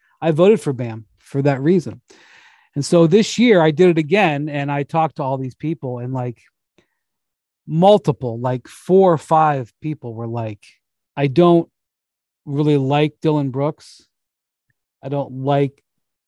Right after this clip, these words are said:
the way he goes about his business, but he is a real thorn for us defensively. He really does work very hard and do a very good," like, basically they were like, "Look, I don't want you to vote for him,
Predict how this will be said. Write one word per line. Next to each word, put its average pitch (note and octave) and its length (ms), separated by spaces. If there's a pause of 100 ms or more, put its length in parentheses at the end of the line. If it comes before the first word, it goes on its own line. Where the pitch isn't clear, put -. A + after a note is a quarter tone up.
(120)
the D#3 60
way C#3 180
he C#3 100
goes C#3 280
about C3 360
his A#2+ 160
business, C#3 600 (560)
but C3 280 (420)
he D3+ 340
is C3 400
a C3+ 100
real C3 560 (140)
thorn B2+ 640
for - 260
us B2 160
defensively. A#2 680
He B2 140
really C3+ 420
does B2 380
work B2 340
very A#2+ 220
hard B2 220
and A2+ 100
do A#2 80
a A#2 80
very A#2+ 260
good," A#2 180 (320)
like, D#3 120
basically D#3+ 440
they D3 100
were C#3 80
like, C#3+ 180
"Look, D3 140
I C#3+ 80
don't D3 260
want D3+ 320
you E3 80
to D#3+ 60
vote D#3+ 240
for E3 220
him, E3 140